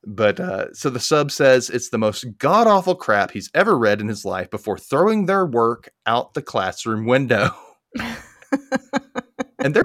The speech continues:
Speaker 1: on the second floor, so the papers just
Speaker 2: Yeah.
Speaker 1: go flying everywhere.
Speaker 2: <laughs> I love
Speaker 1: And
Speaker 2: that
Speaker 1: people are
Speaker 2: shot,
Speaker 1: upset.
Speaker 2: too. <laughs>
Speaker 1: I know, great.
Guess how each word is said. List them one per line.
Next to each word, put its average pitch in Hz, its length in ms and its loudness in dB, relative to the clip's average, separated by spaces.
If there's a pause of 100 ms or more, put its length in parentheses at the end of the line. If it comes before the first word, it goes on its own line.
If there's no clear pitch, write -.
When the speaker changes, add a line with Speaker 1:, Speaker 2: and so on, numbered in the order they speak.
Speaker 1:
on - 80 4
the 160 60 2
second 156 340 2
floor, 123 260 4
so 120 100 -10
the 120 60 -2
papers 196 320 0
just - 140 0
Speaker 2:
Yeah. 196 220 4
Speaker 1:
go - 140 -10
flying 107 520 -2
everywhere. 104 840 -2 (340)
Speaker 2:
<laughs> - 360 -10
I 220 60 -2
love 220 180 0
Speaker 1:
And 220 80 -10
Speaker 2:
that - 140 0
Speaker 1:
people 117 140 0
are - 40 2
Speaker 2:
shot, 190 280 2
Speaker 1:
upset. - 120 -20
Speaker 2:
too. 196 360 -4
<laughs> - 40 -6
Speaker 1:
I 143 160 0
know, 156 220 6
great. 147 140 6